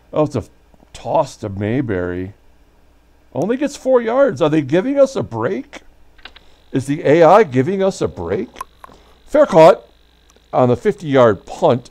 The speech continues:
from John James. Oh, come on. So it's first and ten at the eleven.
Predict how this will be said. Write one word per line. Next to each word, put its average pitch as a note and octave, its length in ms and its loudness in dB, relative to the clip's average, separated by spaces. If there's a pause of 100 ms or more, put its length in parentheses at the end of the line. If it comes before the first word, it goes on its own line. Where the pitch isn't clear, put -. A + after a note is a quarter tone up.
from A#2 220 -8
John A2+ 420 0
James. A2 880 -6 (1700)
Oh, A#2 160 6
come F2+ 340 -8
on. C#2 340 -14 (720)
So A2 280 0
it's G#2 140 -6
first G#3 300 -4
and D#3 100 -8
ten D#3 260 2
at E3 180 -2
the C3+ 100 -6
eleven. A2+ 640 0